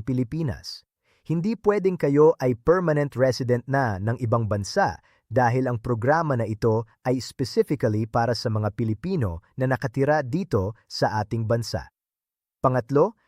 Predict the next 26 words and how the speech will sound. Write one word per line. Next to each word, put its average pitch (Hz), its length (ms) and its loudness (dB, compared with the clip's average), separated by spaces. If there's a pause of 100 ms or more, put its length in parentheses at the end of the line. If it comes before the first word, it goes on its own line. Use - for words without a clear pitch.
(100)
at 143 160 -2
ito 156 320 0
ang 143 160 -2
pinakaimportante, 120 1120 -4 (240)
kayo 131 320 2
ay 131 160 -2
hindi 120 320 -4
dapat 139 480 2
tumatanggap 110 720 -2
ng 110 160 -2
pensyon 113 640 -2 (160)
mula 117 320 2
sa 110 240 -4
S 120 240 -2
S 110 160 -4
S, 180 200 0 (360)
G 110 240 -4
S 107 160 0
I 113 240 0
S, 135 400 -4 (160)
o 143 240 4
anumang 139 400 0
private 175 560 0
company 98 480 -2 (160)
retirement 117 640 -2
plan. 80 400 -6